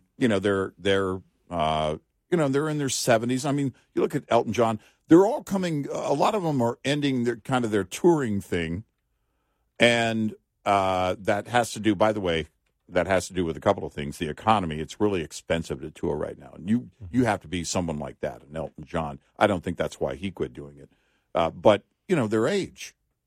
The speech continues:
Uh, the Rolling Stones had said they're on their last forty-year tour.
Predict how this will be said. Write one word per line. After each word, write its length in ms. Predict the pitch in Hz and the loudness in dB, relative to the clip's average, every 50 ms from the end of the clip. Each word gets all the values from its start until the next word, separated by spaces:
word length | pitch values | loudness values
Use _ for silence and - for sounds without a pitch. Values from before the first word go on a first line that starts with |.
| _ _ _ | _ _ _
Uh, 60 | - 110 | -4 0
the 80 | 110 | 0
Rolling 240 | 113 113 110 110 107 | 2 2 0 0 -4
Stones 360 | - - 208 208 180 147 117 | 2 4 4 4 4 2 0
had 100 | 120 101 - | -4 -4 0
said 320 | - 131 117 110 101 95 - _ _ _ _ | 2 2 2 2 0 -6 -14 _ _ _ _
they're 380 | - 92 92 131 131 131 131 131 | -20 2 6 6 6 6 4 2
on 300 | 127 123 123 120 113 - - | 0 -2 -2 -4 -6 -8 -4
their 200 | 107 120 120 117 | 0 2 2 2
last 300 | 110 110 104 95 95 - | 2 0 -2 -2 -4 -6
forty-year 600 | - _ - 110 110 101 95 92 87 82 90 82 71 | -10 _ 0 0 2 2 0 -2 -4 -4 -4 -4 -6
tour. 360 | - - 113 87 64 - | -8 -8 -8 -8 -8 -10